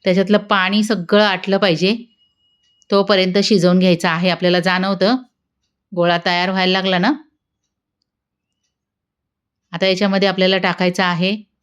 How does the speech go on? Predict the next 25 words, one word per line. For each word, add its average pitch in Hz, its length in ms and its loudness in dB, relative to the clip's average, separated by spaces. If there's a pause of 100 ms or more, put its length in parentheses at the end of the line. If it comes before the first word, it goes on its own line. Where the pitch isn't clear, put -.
(800)
सुकं 214 400 0
खोबरं, 190 320 2
आवडत 196 480 2
असेल 202 340 0
तर 214 60 2
टाका, 202 300 -2
नाही 190 280 -2
टाकलं 185 360 -4
तरी 196 120 2
काही 190 300 0
हरकत 180 360 -2
नाही. 214 200 -4 (360)
तर 190 80 2
रेडीमेड 196 480 2
मी 202 100 0
सुकं 196 320 0
खोबरं 180 260 2
घेतलेलं 175 360 0
आहे, 180 240 -2 (580)
तर 190 100 0
दोन 202 280 4
टेबलस्पून 185 480 -2
फक्त 185 220 -2
टाकलेलं 170 440 0
आहे. 165 280 -4